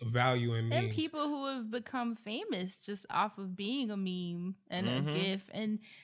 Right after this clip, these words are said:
Speaker 2: I don't know if you guys saw that, um, that picture of the little girl that's making that smirky face and there's a house burning behind her. You remember that
Speaker 3: Yes,
Speaker 2: picture?
Speaker 3: yes, yes,
Speaker 2: So
Speaker 3: yes,
Speaker 2: someone
Speaker 3: yes.
Speaker 2: s-, so sh-,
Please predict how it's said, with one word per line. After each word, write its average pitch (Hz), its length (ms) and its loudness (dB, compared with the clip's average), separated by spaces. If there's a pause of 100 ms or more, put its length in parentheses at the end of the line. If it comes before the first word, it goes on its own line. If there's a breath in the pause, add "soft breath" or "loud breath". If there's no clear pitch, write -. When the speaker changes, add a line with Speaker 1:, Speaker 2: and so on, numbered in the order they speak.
(140)
Speaker 2:
I 233 100 6
don't 254 100 4
know 247 60 2
if 240 140 -2
you 247 100 -2
guys 233 340 2
saw 226 280 4
that, 208 360 0
um, 175 380 -2 (500 loud breath)
that 202 280 0
picture 269 420 -4
of 247 160 -4
the 226 60 -4
little 226 260 0
girl 208 380 4
that's 196 260 0
making 208 320 -4
that 185 160 0
smirky 196 600 -4
face 220 420 -4
and 190 100 -2
there's 185 200 -2
a 175 40 -2
house 180 460 2
burning 202 460 -2
behind 214 440 -2
her. 254 280 -2 (100)
You 262 120 -2
remember 285 280 -2
that 277 180 4
Speaker 3:
Yes, 92 320 6
Speaker 2:
picture? 95 220 2
Speaker 3:
yes, 107 480 8
yes, 101 460 4
Speaker 2:
So - 140 6
Speaker 3:
yes, 220 320 6
Speaker 2:
someone 285 380 6
Speaker 3:
yes. - 320 0
Speaker 2:
s-, 214 80 -2
so 254 260 2
sh-, - 100 -6